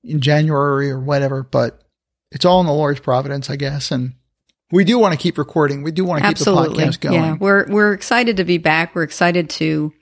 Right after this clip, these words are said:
Speaker 2: come back and focus on this. So hang with us. We're looking forward to
Speaker 1: Yeah,
Speaker 2: more.
Speaker 1: yeah. I mean, we, you know, we don't wanna make, we don't want a platform. I don't
Speaker 2: Mm-mm.
Speaker 1: care if I get a hundred listeners or ten thousand.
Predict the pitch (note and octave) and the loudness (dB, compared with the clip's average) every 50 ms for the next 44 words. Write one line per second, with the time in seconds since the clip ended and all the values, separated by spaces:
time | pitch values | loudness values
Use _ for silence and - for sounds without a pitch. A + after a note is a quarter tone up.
0 | _ - - F#3 F3+ F3 E3+ D#3+ D#3+ E3 - D#3+ D3 - - C#3+ D3 - F3+ F3 | _ -4 -2 0 0 2 2 2 2 0 0 -2 -2 0 0 0 0 0 -2 -2
1 | - F3+ F3+ F3+ F3+ F3+ F3+ F3+ F3+ - - - - - - - - D#3 E3 F3+ | 0 0 0 2 2 0 0 -2 -2 -4 -8 -10 -10 -8 -6 -2 0 0 0 0
2 | D3+ D3 D3 D3+ - _ _ _ _ _ _ _ _ _ - - F3+ F#3 F#3+ F#3+ | 0 -2 -4 -4 -8 _ _ _ _ _ _ _ _ _ -4 0 2 4 4 4
3 | F#3 F3+ F3+ G#3+ G3 G#3+ A3+ - - - - _ _ _ _ _ _ _ _ - | 4 4 4 2 0 -2 -2 -4 -8 -14 -16 _ _ _ _ _ _ _ _ -4
4 | F3+ F3 F3 - F3 - - F3 F3 F3+ F3 F3 E3+ F3+ G3+ G#3 E3+ D#3+ - _ | -2 -2 -2 -4 -4 -2 0 0 0 0 0 2 2 4 4 4 2 0 -4 _
5 | _ - D#3 F#3 G3+ G3 D3+ - _ _ _ _ _ _ D#3+ E3 E3 E3+ F#3+ G3 | _ -8 -6 -6 -6 -6 -8 -12 _ _ _ _ _ _ -4 -4 -2 0 0 0
6 | G#3 A3 B3+ C4 B3 G#3 G#3 G#3 G3+ G#3 A#3 C4+ C4+ B3 G3 G3+ G#3 G3+ F#3 E3 | 2 2 2 4 4 4 4 2 2 4 4 4 4 4 2 2 2 2 2 2
7 | E3 D#3+ - - - _ _ _ _ _ _ - D3 F3+ A#3 B3+ A#3+ A3 G3 F3 | 0 0 -2 -6 -16 _ _ _ _ _ _ -2 0 2 4 4 4 4 2 2
8 | - D#3 C3+ D#3 C#3+ - E3 D#3 E3 E3+ D#3+ - _ _ _ _ _ - - E3+ | 2 0 0 0 -2 -6 -8 -8 -8 -8 -10 -12 _ _ _ _ _ -2 0 2
9 | E3 G3+ G#3 E3+ D#3 F3+ F3+ F#3+ E3+ F#3 D3+ D3 D#3 D#3 D#3 - - _ _ _ | 4 4 2 4 4 4 4 4 4 2 2 2 2 0 0 -2 -4 _ _ _
10 | _ _ _ - - - F#3+ G3 G3+ F#3 F3+ F#3 F#3 - G3 F#3 F#3 F3 - - | _ _ _ -8 -2 0 2 4 4 4 2 2 0 -2 -2 -4 -6 -6 -10 -8
11 | - E3 E3 D3+ D3+ D3 - E3+ D#3+ D#3 C3+ C#3+ C3 A#2+ A2+ A#2 - - C3 | -4 -2 -2 -2 -2 -4 -4 -4 -4 -2 0 0 0 -2 -2 -4 -8 -12 -16